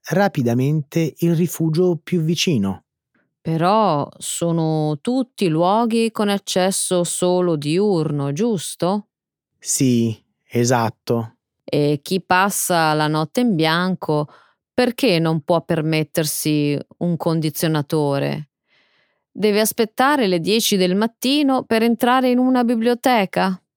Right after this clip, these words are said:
Speaker 1: I rifugi climatici non rappresentano la soluzione a tutto, è vero, ma sono comunque un inizio.
Speaker 2: Un inizio di cosa?
Speaker 1: Di un progetto a lungo termine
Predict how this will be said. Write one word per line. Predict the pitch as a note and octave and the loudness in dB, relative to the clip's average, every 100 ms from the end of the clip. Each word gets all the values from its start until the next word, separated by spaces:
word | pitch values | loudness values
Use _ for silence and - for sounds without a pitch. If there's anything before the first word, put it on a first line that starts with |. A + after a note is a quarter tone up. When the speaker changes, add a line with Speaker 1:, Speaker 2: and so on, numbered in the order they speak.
| _ _ _ _ _ _ _ - | _ _ _ _ _ _ _ -4
Speaker 1:
I | F3 | 0
rifugi | F3+ - A#3+ E3+ D3+ | 0 2 0 2 0
climatici | A#2+ B2 D#3 E3+ D#3 E3+ E3 - _ | 0 2 2 0 -2 -4 -4 -10 _
non | D#3 F3 | 0 2
rappresentano | E3 E3 - E3 F3 F3+ - F3 D#3 | 2 0 0 2 2 0 0 0 2
la | C3+ | 2
soluzione | B2+ B2+ B2 - - B2 B2+ A#2+ | 0 0 -2 -2 -2 0 2 0
a | A#2 - | -2 -2
tutto, | C#3 A2+ - G#2+ G2 - - - | -2 -2 -4 -4 -4 -8 -20 -16
è | - A2+ | -4 0
vero, | B2 C3 A2 G#2+ _ _ _ _ _ _ _ _ | 2 2 2 -4 _ _ _ _ _ _ _ _
ma | G3 | -2
sono | G3+ - F3 C#3+ | 0 0 2 0
comunque | C#3 F3 F3+ F#3 - F3 E3 D#3 C3+ - _ _ _ | 0 0 2 0 -2 0 2 2 -2 -8 _ _ _
un | - F3 | -2 2
inizio. | F#3 G#3 C#3+ - - G2+ G2+ - _ _ _ _ _ | 2 2 0 -4 -4 -4 -6 -14 _ _ _ _ _
Speaker 2:
Un | D#3 E3 | -2 0
inizio | F3+ G#3+ D4+ - G#4 | 2 0 0 0 0
di | E3+ | 0
cosa? | - C#3 B2+ B2+ C#3+ D3 D3+ _ _ _ _ _ _ | 0 0 0 0 -2 -2 -4 _ _ _ _ _ _
Speaker 1:
Di | - G#2 A2 A#2 | -12 -6 -2 0
un | A2+ | 0
progetto | A2 B2 C3 F#3+ C3 - A2 G#2+ - | 0 -2 2 0 0 -2 -2 -4 -4
a | C#3 | -2
lungo | C#3+ F3 G3 E3+ C#3+ | 0 2 2 2 2
termine | D#3 F3 F3+ F3 E3+ | 2 2 2 0 -2